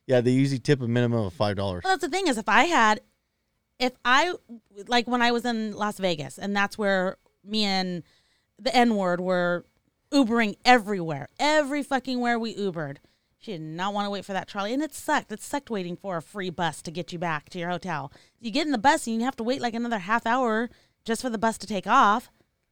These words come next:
Speaker 2: waiting for other fuck faces to get in. So we Ubered everywhere. And if there was, like, a consistent driver that, like, there was one that I remember. I forgot what his name was. Um, his American name was Tommy for sure,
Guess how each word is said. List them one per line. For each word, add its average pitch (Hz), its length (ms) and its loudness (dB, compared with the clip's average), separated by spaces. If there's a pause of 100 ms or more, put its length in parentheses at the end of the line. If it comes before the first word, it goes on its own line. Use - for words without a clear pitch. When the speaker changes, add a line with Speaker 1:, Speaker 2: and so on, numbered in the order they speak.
Speaker 2:
waiting 220 220 -2
for 220 120 -4
other 240 200 -2
fuck - 260 -4
faces 175 360 -6
to 180 80 -6
get 175 160 -2
in. 175 300 -2 (420)
So 226 160 -6
we 277 120 -2
Ubered 240 280 -2 (100)
everywhere. 220 460 0
And 208 160 -2
if 208 160 -4
there 294 180 0
was, 311 200 -2
like, 233 240 0
a 180 60 -6
consistent 202 540 -8
driver 190 400 -2
that, 175 280 -2 (280)
like, 233 200 2
there 349 160 6
was 311 160 -2
one 294 400 4 (300)
that 254 100 0
I 262 60 6
remember. 226 260 0
I 180 60 -2
forgot 240 300 0
what 285 120 0
his 254 120 -4
name 208 200 -4
was. 185 360 -2
Um, 190 300 -2
his 190 160 -6
American 214 320 -2
name 214 140 -2
was 196 100 -4
Tommy 185 460 2
for 180 100 -8
sure, 175 400 0